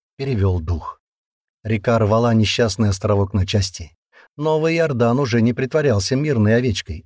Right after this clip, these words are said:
Он ревел, грохотал и требовал жертвы. Склоненные ветви кустарника полоскались в бурлящей воде.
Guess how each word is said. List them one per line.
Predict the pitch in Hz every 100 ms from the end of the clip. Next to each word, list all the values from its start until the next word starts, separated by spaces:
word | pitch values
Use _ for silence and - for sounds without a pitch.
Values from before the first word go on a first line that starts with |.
| _
Он | 117 120
ревел, | 120 117 127 113
грохотал | 82 87 120 - 135 165 160
и | 151
требовал | - 110 98 98 95
жертвы. | 92 98 - 80 _ _ _ _ - -
Склоненные | - 110 117 117 113 107
ветви | 113 110 - 107 113
кустарника | 123 107 - 131 120 101 95 95
полоскались | 151 160 - 143 147 113
в |
бурлящей | 120 101 104 - 110
воде. | 95 85 82